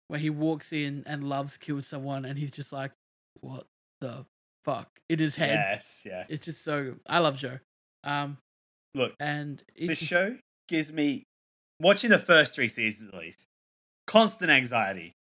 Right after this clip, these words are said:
Speaker 2: for no apparent reason.
Speaker 1: You want him to escape every
Speaker 2: You
Speaker 1: situation
Speaker 2: do,
Speaker 1: he's in.
Speaker 2: especially 'cause I, like, I was, I didn't watch,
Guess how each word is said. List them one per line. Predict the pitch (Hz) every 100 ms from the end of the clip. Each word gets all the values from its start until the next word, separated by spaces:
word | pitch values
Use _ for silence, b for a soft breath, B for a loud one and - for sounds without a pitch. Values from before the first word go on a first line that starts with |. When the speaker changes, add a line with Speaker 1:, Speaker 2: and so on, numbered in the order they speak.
| _
Speaker 2:
for | 147
no | 143 165 165
apparent | 160 147 135 123
reason. | 117 - _ _ _ _ _ _ B -
Speaker 1:
You | 233 254
want | 247 320
him | 330
to | 262 254
escape | - - 247 208
every | 214 214
Speaker 2:
You |
Speaker 1:
situation | 220 202 190 185 - 233
Speaker 2:
do, | 247
Speaker 1:
he's | 160 117
in. |
Speaker 2:
especially | 127 - 170 190 226 214 202 _
'cause | - 190
I, | 185 175
like, | 156 147 -
I | 139 143
was, | 143 -
I | 127 127 160 170 -
didn't | 143 139 131
watch, | 123 127 - - -